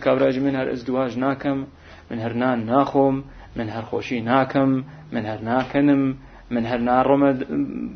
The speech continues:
سەیران.» دوای چەند ڕۆژ، چەند مدەت خۆت بۆ خۆت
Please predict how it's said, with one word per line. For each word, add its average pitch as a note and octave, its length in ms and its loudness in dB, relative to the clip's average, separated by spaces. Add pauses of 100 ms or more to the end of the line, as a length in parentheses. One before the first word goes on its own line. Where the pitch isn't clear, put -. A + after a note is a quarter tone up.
(180)
سەیران.» C3+ 420 2 (1400)
دوای E3+ 240 4
چەند C#3+ 220 -2
ڕۆژ، C3 160 0 (520)
چەند C#3+ 240 2
مدەت C#3+ 300 4 (540)
خۆت D#3 200 2 (100)
بۆ D3 140 6
خۆت D3+ 220 0